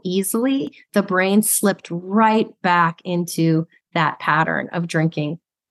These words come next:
regularly all the time. The brain just would convince me, "This is appropriate. This is okay." All that conditioning, it's so, so strong. It's so powerful, and it lives in your subconscious,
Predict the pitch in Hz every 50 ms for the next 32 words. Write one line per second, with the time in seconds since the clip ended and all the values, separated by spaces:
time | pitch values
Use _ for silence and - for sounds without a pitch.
0 | _ _ _ _ _ _ _ _ 180 180 180 170 170 170 170 180 170 165 165 165
1 | 160 165 165 165 - _ - 170 165 170 175 175 180 165 - - 160 156 160 160
2 | 175 170 - 160 165 170 175 175 175 165 - - - 180 170 170 - - 175 175
3 | 170 160 175 165 190 220 - - - 175 170 170 175 175 _ _ _ _ _ _
4 | _ _ _ _ _ _ _ _ _ - 175 170 - 220 214 247 226 - 247 254
5 | 285 - - 262 233 175 - - - - 170 170 - 208 196 226 220 220 - -
6 | 254 262 226 - - 160 170 185 202 220 220 233 214 - - 233 226 202 226 247
7 | 247 - - 240 214 185 165 156 170 165 _ _ _ _ _ _ _ _ _ -
8 | 185 202 202 - - - - - - - - - 208 202 185 - _ _ _ _
9 | _ _ _ _ - 208 208 214 226 247 233 - - - - 208 208 214 202 -
10 | - 190 - - - - - 185 202 214 208 - - 208 214 220 220 - - 156
11 | 139 175 185 - - 170 170 190 208 247 240 202 175 170 - - 185 180 175 190
12 | - - 185 180 - - 175 190 226 214 - - - - - - -